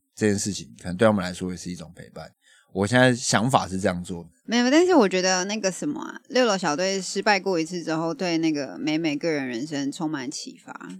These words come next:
Speaker 1: 启发，那个后面的故事，那是后面
Speaker 2: 哦，这也是后面的故事吗？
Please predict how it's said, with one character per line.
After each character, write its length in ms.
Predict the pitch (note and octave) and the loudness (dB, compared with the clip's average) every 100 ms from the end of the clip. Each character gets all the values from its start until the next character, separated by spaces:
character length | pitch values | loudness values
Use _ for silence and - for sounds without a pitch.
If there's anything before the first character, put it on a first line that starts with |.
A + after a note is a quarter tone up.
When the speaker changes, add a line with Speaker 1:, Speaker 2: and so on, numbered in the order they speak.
| _ _ | _ _
Speaker 1:
启 180 | - F2 | -10 -6
发， 140 | E2+ | 0
那 120 | G2 A#2+ | 0 2
个 200 | G#2 G2 | 0 2
后 120 | A2 | 2
面 160 | G#2+ | 2
的 80 | F#2 | -4
故 160 | F2 F2+ | -8 -12
事， 200 | - - | -12 -4
那 80 | A#2 | 4
是 60 | |
后 60 | A#2+ | 4
面 60 | A2+ | 8
Speaker 2:
哦， 40 | |
这 60 | - | 8
也 100 | A#3 | 12
是 80 | B3+ | 12
后 100 | C#4+ | 12
面 120 | B3+ | 10
的 60 | |
故 140 | A#3 A#3+ | 6 6
事 140 | A3 | 6
吗？ 360 | G#3 F3+ F#3+ | 6 6 4